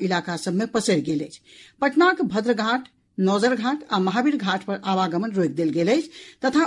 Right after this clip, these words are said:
ओतऽ एसडीआरएफक टीम तैनात कयल गेल अछि। एहि दरमियान जल संसाधन विभाग सभ तटबंध पर निगरानी बढ़ा देलक अछि आ बाढ़ि सुरक्षात्मक काज युद्ध स्तर पर कयल जा रहल अछि। स्थानीय प्रशासनक दिस सँ बाढ़ि प्रभावित लोक सभक लेल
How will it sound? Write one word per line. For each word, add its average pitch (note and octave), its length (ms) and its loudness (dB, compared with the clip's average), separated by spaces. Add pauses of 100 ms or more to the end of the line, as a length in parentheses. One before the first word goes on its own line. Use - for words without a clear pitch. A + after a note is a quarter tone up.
ओतऽ D4 340 0
एसडीआरएफक A#3 720 0 (100)
टीम D4 200 10 (140)
तैनात F#3+ 360 -2 (100)
कयल C4 200 6
गेल D3+ 200 0
अछि। B2+ 200 -12 (380)
एहि D#4 120 4
दरमियान D#4+ 480 6 (180)
जल C#4 180 4
संसाधन A#3+ 540 0
विभाग G3 440 0
सभ A#3 280 0 (160)
तटबंध G#3 400 4
पर D#3 140 -2 (380)
निगरानी D4 500 6
बढ़ा F3+ 260 0
देलक G#3 320 -2
अछि E4+ 220 0 (240)
आ B3 160 4
बाढ़ि C#4 340 2
सुरक्षात्मक A3 840 -4
काज G3+ 300 2 (320)
युद्ध B3+ 320 4
स्तर G#3 240 -4
पर A#3+ 220 -4 (120)
कयल F3 180 4
जा D3+ 140 -4
रहल C3 200 -10
अछि। - 240 -14 (400)
स्थानीय D4 420 4
प्रशासनक C#4 520 2
दिस A3+ 220 -2
सँ C#4 160 2
बाढ़ि G3 340 2
प्रभावित G3 520 -2
लोक F#3+ 200 -2
सभक E3 280 -6
लेल A3+ 240 2